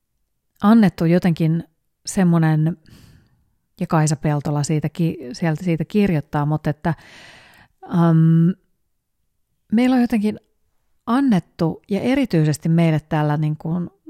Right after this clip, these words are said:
Suomessa, jossa meillä suorittaminen on tosi vahvaa, ja,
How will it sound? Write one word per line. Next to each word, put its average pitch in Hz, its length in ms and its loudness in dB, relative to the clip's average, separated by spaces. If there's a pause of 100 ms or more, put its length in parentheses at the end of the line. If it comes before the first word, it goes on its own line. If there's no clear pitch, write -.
(140)
Suomessa, 156 680 0
jossa 147 280 -6
meillä 147 300 -2
suorittaminen 147 880 -2
on 143 120 -6
tosi 147 340 -6 (260)
vahvaa, - 580 -4 (960)
ja, 147 200 -4